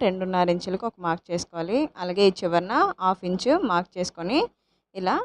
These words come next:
క్రాస్గా లైన్ డ్రా చేసుకోవాలి. షేప్ అనేది ఇలా డ్రా చేసుకోవాలి. అప్పుడు పర్ఫెక్ట్గా మనకి ఫ్రంట్ పార్ట్ షేప్ అనేది పర్ఫెక్ట్గా ఉం-,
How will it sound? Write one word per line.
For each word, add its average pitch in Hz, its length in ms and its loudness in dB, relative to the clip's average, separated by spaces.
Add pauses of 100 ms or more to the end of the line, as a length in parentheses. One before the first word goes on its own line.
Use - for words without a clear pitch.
(960)
క్రాస్గా 202 460 0 (240)
లైన్ 185 260 2
డ్రా 185 120 2 (120)
చేసుకోవాలి. 180 600 0 (200)
షేప్ 175 280 2
అనేది 180 300 2
ఇలా 175 140 2 (200)
డ్రా 180 140 4 (120)
చేసుకోవాలి. 170 600 -2 (300)
అప్పుడు 208 200 -8 (100)
పర్ఫెక్ట్గా 190 500 -6 (100)
మనకి 190 280 -2 (600)
ఫ్రంట్ 202 360 -4 (440)
పార్ట్ 196 240 -8 (120)
షేప్ 180 280 2
అనేది 175 220 0 (120)
పర్ఫెక్ట్గా 185 540 -6 (120)
ఉం-, 170 140 -6